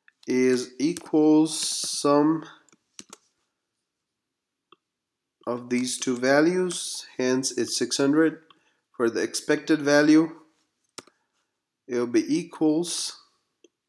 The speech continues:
proportion multiplied by total number of sample, proportion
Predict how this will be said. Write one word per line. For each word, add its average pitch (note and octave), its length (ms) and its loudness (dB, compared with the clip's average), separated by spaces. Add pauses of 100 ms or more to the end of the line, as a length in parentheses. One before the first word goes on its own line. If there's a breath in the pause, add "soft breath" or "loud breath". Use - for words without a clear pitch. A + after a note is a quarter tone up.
(180)
proportion C#3+ 840 0 (180)
multiplied B2+ 1500 -4 (2000)
by A#2 380 -4 (140)
total C3+ 360 -2
number A#2+ 280 0
of A#2 80 -6
sample, C#3+ 640 0 (3250)
proportion D3 880 -6